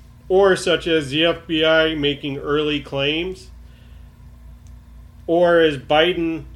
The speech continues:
setting the stage by claiming that white supremacists,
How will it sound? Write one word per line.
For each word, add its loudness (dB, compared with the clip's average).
setting -2
the -6
stage -4
by -2
claiming -6
that -2
white -2
supremacists, -8